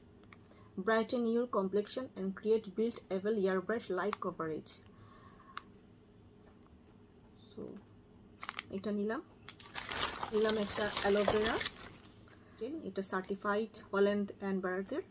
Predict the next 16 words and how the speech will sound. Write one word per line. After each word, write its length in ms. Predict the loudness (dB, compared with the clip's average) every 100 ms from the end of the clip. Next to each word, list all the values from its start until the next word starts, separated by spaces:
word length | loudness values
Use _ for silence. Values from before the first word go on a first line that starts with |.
| -14 -20 -10
বাসায় 300 | -4 -4 -4
একটা 120 | 0 4
অ্যালোভেরা 340 | 4 4 -2
থাকা 240 | -4 -6
ভালো, 280 | -4 -2 -4 -4
অনেক 260 | -4 -4 -4
সময়, 420 | -2 0 0 -2
আহ, 320 | -4 -4 -4 -6 -12 -12
হাতে 320 | -6 -2 -2 -4 -12 -20 -16 -14 -14 -10
মানে 220 | -6 -6 -8
burn 360 | -2 2 4 2
হয় 300 | 0 -2 -4 -6 -18 -20 -18 -6
বা 220 | -2 0
যে 140 | 0 -2
কোনো, 480 | 0 0 2 0 -2
আম, 280 | -6 -6